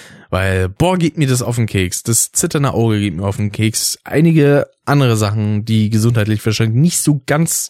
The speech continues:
ideal sind, nervt mich auch. Naja, gut. Anderes Thema. Trägheit, Lethargie.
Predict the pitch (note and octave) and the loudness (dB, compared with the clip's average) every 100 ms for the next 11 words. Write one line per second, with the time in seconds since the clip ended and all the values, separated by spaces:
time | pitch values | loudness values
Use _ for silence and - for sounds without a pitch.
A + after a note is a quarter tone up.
0 | - E3 C3+ B2 A#2+ A#2+ A#2 A#2 - - | -4 -2 2 2 2 0 0 -2 -4 -14
1 | - - G#2+ G#2 - G#2 G2 G2 F#2+ - | -20 -6 0 0 0 -2 -2 -2 -2 -6
2 | - A#2+ B2+ C3 G#2 F2 _ - A2 - | -10 -6 0 2 2 -2 _ -2 -2 -4
3 | - - - D3+ C#3 - C#3+ C3 - - | -20 -12 -2 0 0 2 0 0 -2 -6
4 | A#2+ C3+ A#2 F#2 F2 - A2 A#2 A2+ B2+ | -4 -2 -2 -4 -6 -6 -2 0 2 2
5 | F#2+ | 0